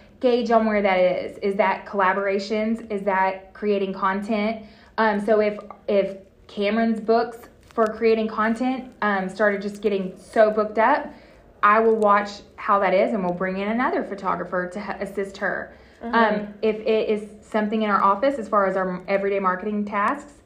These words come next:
Speaker 1: I'll, I'll bring someone depending on
Speaker 2: Mm-hmm.
Speaker 1: what we need. Um, but yeah, I mean, you kind of feel it when you're
Speaker 2: Mm-hmm.
Speaker 1: working,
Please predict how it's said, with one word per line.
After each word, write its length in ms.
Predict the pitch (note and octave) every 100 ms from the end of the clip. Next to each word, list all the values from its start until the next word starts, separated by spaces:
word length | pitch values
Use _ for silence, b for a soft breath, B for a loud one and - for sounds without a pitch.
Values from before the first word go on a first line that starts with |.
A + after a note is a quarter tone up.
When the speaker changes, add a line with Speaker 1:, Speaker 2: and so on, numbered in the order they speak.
| b b b -
Speaker 1:
I'll, 360 | A3 G#3 - - -
I'll 140 | G3
bring 300 | G3+ G#3 G#3 G3+
someone 340 | G3 G3 G3
depending 480 | F#3+ G3+ G3 F#3+ F#3+
on 380 | F3+ F3+ F3+ F3+
Speaker 2:
Mm-hmm. 160 | G3+
Speaker 1:
what 200 | F#3 F3+
we 120 | F#3+
need. 420 | F3+ F3 D#3+ D#3+ - B B B -
Um, 400 | A3+ G3+ F#3 F3+
but 160 | B3 B3+
yeah, 180 | E4+ F4
I 120 | B3+
mean, 320 | B3+ A#3 G#3+
you 320 | G#3+ A#3+ C#4 - -
kind 200 | - A4 C#5+
of 120 | -
feel 220 | F#3 F#3+
it 240 | D#3+ - -
when 240 | G#3 A3
you're 160 | G#3+ C4
Speaker 2:
Mm-hmm. 100 | A3
Speaker 1:
working, 720 | G#3 G#3+ G3 C#4+ C#4+ C#4+ C#4+